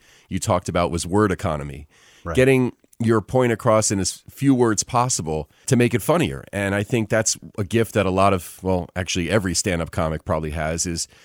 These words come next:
Speaker 1: taking something that's funny and making it funnier by honing it down to the right amount of words and the
Speaker 2: Yes.
Speaker 1: right exact words.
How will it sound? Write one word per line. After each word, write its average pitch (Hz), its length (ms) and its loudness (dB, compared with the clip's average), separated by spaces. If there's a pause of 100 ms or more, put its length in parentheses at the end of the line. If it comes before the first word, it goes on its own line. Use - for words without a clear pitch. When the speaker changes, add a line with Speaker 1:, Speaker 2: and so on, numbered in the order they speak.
(160)
Speaker 1:
taking 143 380 2
something 110 480 0 (340)
that's 92 240 -2
funny 117 540 2
and 104 120 0
making 120 280 2
it 107 100 0
funnier 107 460 2
by 92 220 2
honing 127 360 2
it 120 160 -2
down 98 460 0 (140)
to 95 440 0 (160)
the 123 80 -4
right 139 180 4
amount 135 300 6
of 143 60 4
words 139 320 4
and 110 180 0
the 98 80 0
Speaker 2:
Yes. 95 100 -2
Speaker 1:
right 101 260 2 (120)
exact 92 460 -2
words. - 420 -12